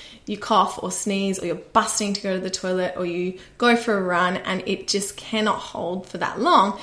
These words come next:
because it's already so fatigued from being on all day.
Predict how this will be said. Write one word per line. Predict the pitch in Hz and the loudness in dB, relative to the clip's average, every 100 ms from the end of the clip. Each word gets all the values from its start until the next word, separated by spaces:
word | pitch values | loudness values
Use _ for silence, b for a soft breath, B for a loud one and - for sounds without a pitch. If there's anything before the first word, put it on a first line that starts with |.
| B B | B B
because | 214 262 240 | -2 2 2
it's | - | 2
already | 202 196 180 | 2 2 0
so | 185 - 185 | -2 -2 -4
fatigued | - 180 175 156 | -6 -8 -6 -6
from | - 180 190 | -6 -4 -2
being | 190 226 208 175 | 2 4 2 0
on | 156 | -4
all | 156 147 | -4 -4
day. | 175 156 185 | -2 0 -2